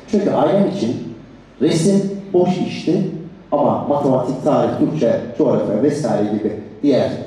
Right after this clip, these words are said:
alanlarda dolu işte ders çalış derlerdi. Arkadaşlar, gel zaman git zaman yine yaramazlıklarım ayyuka çıkmaya başlayınca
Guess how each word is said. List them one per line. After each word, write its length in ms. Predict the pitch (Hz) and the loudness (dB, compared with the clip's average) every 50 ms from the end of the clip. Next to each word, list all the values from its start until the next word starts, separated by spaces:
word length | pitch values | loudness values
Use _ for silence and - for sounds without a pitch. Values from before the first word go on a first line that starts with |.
| - - - - - - - - | -12 -16 -20 -20 -20 -20 -6 -2
alanlarda 640 | 127 135 131 127 127 113 104 87 85 - 139 151 - - | 0 2 2 2 2 2 0 0 0 0 0 0 2 2
dolu 220 | 101 92 92 90 | 2 2 2 2
işte 280 | 95 - - 139 - - | 0 0 0 0 0 2
ders 240 | - - - - | 0 0 0 0
çalış 300 | - 92 92 - - - | 0 -2 -2 -2 -2 -2
derlerdi. 520 | - - - 82 80 - - - - - - - - - - - - - - - - - - - - - - - - - | 0 0 0 0 -2 -4 -4 -6 -8 -10 -14 -18 -20 -20 -20 -20 -20 -20 -20 -20 -20 -20 -20 -20 -20 -20 -20 -12 -4 0
Arkadaşlar, 500 | - 190 190 190 185 156 - - 147 135 123 - | 2 2 4 4 2 2 2 2 2 2 2 2
gel 240 | 151 170 170 165 - | 2 2 2 2 2
zaman 360 | 143 135 131 135 135 139 - 113 | 2 2 2 2 2 0 0 -2
git 180 | 110 - - | -4 -6 -4
zaman 300 | - - - - - - - - - | -2 -2 -2 -2 -2 -4 -6 -2 0
yine 340 | 151 156 139 117 113 110 107 139 | 2 4 4 4 4 4 4 4
yaramazlıklarım 720 | 143 143 139 135 135 131 - - - 135 127 127 127 123 123 | 4 4 4 2 0 -2 -2 -2 0 2 2 2 2 2 2
ayyuka 340 | 120 117 113 120 123 - - - | 2 2 2 0 -2 -4 -4 -6
çıkmaya 340 | - - 110 110 110 110 | -6 -4 -4 -2 0 0
başlayınca 680 | 104 98 - - - 98 98 95 87 - - 80 76 | 0 0 0 -2 -4 -4 -2 -2 -4 -4 -4 -4 -4